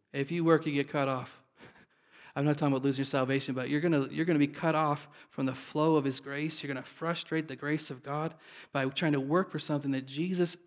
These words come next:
fully, completely, absolutely paid for. He had this planned out before you even a twinkle in your mother's eye, or even a thought or a dream in your, your dad's heart. He had this before the foundation of the world. He planned this out for you and for me.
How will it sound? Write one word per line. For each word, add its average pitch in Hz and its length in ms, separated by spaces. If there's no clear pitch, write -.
fully, 175 420
completely, 165 760
absolutely 175 460
paid 160 320
for. 131 240
He 185 140
had 165 200
this 151 160
planned 175 400
out 170 140
before 160 300
you 170 140
even 160 200
a 131 80
twinkle 175 460
in 147 100
your 139 80
mother's 147 380
eye, 147 180
or 131 60
even 156 180
a 127 80
thought 160 480
or 139 140
a 135 80
dream 160 340
in 156 60
your, 139 140
your 139 140
dad's 151 320
heart. 147 320
He 196 180
had 180 200
this 170 220
before 165 260
the 165 80
foundation 170 1040
of 156 220
the 165 120
world. 160 600
He 165 200
planned 165 360
this 156 200
out 147 200
for - 60
you 139 140
and 139 100
for 143 80
me. 123 280